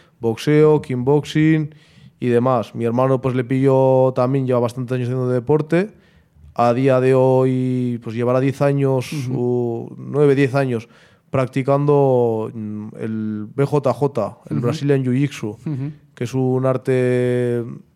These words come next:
Speaker 1: marcial, el cual se hace con kimono y demás, que viene, pues, del tema del judo.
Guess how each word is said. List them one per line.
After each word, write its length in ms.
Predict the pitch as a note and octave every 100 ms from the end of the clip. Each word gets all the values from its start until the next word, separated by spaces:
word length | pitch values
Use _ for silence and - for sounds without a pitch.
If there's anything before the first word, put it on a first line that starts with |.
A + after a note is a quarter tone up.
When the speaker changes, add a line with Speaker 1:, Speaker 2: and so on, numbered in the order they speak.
| _ _ _ _ _ _ -
Speaker 1:
marcial, 720 | - B2+ A#2+ C#3+ D#3 E3+ E3 - _ _ -
el 120 | A#2+
cual 160 | C3+
se 80 | B2+
hace 140 | B2 B2+
con 160 | B2+
kimono 440 | A#2 B2 C3 C#3+ C3+
y 40 |
demás, 420 | B2+ B2 D3 D3
que 120 | - B2
viene, 220 | C3 C3
pues, 180 | B2 A2+
del 500 | A#2+ A#2 A#2 A2+ A2
tema 240 | B2+ B2
del 220 | A#2+ G#2+ A#2
judo. 880 | E3+ F3 D#3+ D#3 D#3 D#3 D3+ D3+